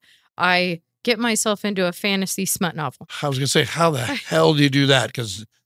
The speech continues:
Speaker 1: It
Speaker 2: shit, I
Speaker 1: has
Speaker 2: need some help.
Speaker 1: nothing, like, if I'm reading about dragons and elves and fairies,
Speaker 2: Yeah.
Speaker 1: what about that has to do with flowers
Speaker 2: Uh,
Speaker 1: except them, like, pl-, pressing a leaf and, like, a forest grows or something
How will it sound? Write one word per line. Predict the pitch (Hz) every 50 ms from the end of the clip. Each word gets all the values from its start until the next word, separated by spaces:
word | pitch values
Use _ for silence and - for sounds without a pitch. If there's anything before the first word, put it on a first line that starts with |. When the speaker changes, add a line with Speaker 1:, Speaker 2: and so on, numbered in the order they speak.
| _ _ _ _ - _
Speaker 1:
It | - 247 269 262
Speaker 2:
shit, | - - 247 - - 220 202
I | 175
Speaker 1:
has | 156
Speaker 2:
need | 147 131
some | - - 131
help. | 117 110 220 214
Speaker 1:
nothing, | 220 220 220 214 220 247 233 - - - 269 269 262 254 254 247 233 - - - - -
like, | - 254 240 190
if | 139 -
I'm | 302 339 370 349
reading | 359 349 311 320 311
about | 294 269 269 247 202 196
dragons | 190 214 202 202 208 220 220 262 247 233 233 208 202
and | 220 202 -
elves | - 196 190 202 214 214 208 190 -
and | 214 190 185
fairies, | - - 175 175 185 202 240 262 294 302 - - - -
Speaker 2:
Yeah. | 139 131 120 113 - - _
Speaker 1:
what | - 240 285 403 392 587 480
about | 269 220 190 190 185
that | 208 208 202
has | 196 214 208 214 - -
to | 233 220
do | 220 233
with | 220 226 -
flowers | - 233 226 233 240 254 294 311 277
Speaker 2:
Uh, | 262
Speaker 1:
except | 262 233 240 254 247 240 226 -
them, | 233 226 233 240
like, | 226 220 214 196 190 - 196 -
pl-, | - _ 220 214 - _ - _ _ _
pressing | - 208 202 - - 220 214 202
a |
leaf | 185 190 208 214 220 226 - 220
and, | 196 190
like, | 185 175 165
a | 160
forest | - 190 190 202 247 - _
grows | - 277 277 302 320 311 - - _ _ _ _ _ _ _
or | 262 269
something | - 285 269 262 - 269 269 269 254 208